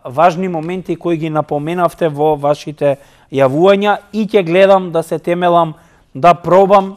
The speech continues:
да допрам и до јавноста, и до секој град, и да, а, ете, направиме и уште една дебата помеѓу сегашниот и да не, и минатиот, а,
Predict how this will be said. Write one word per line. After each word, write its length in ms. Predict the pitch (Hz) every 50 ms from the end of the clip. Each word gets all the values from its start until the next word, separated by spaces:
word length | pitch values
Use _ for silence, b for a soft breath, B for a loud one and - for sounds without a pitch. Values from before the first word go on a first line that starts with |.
| - _
да 180 | 147 143 156 151
допрам 500 | 143 175 185 170 - 180 170 165 160 156 - _ _
и 160 | - 196 202 185
до 160 | 185 190 190
јавноста, 640 | 185 180 180 180 180 180 175 - - 180 165 165 - - _
и 140 | 190 196 202
до 140 | 190 185 175
секој 380 | - - 180 165 - 175 170
град, 340 | 160 170 165 165 156 - b b b b b b b b
и 240 | - 180 196 196 185
да, 420 | 185 190 180 170 156 - - - -
а, 520 | - 143 147 147 147 147 147 147 147 147
ете, 320 | 156 160 156 - 160 143 - b b b b b b b _
направиме 500 | - 143 143 - 165 170 180 185 185 180
и 60 | 170 156
уште 240 | 143 - - -
една 160 | 180 170 170 160
дебата 420 | 156 160 151 165 165 156 165 151
помеѓу 380 | - 156 147 143 143 135 139 131
сегашниот 760 | - 139 135 131 165 170 160 - - 175 160 156 - -
и 140 | 143 139 143
да 140 | 135 143 139
не, 220 | 139 143 143 127 -
и 120 | - 160 139
минатиот, 640 | 143 143 147 151 147 147 _ 160 147 139 - _
а, 380 | 143 135 135 135 135 131 127 127